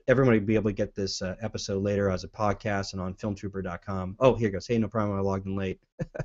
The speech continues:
So that's no problem. Okay. Yeah, yeah, Andy, hit me up next time. Uh,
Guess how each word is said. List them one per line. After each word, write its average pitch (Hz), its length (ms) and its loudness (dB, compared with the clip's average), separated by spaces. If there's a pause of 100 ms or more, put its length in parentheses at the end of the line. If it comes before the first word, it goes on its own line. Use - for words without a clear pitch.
(680)
So 123 300 10
that's 123 180 10
no 113 100 4
problem. 98 460 4 (460)
Okay. 117 460 8 (400)
Yeah, 160 220 12
yeah, 143 260 10
Andy, 135 460 6 (320)
hit 147 200 2
me 143 140 8
up 139 100 6
next 139 280 6
time. 110 420 2 (260)
Uh, 107 240 4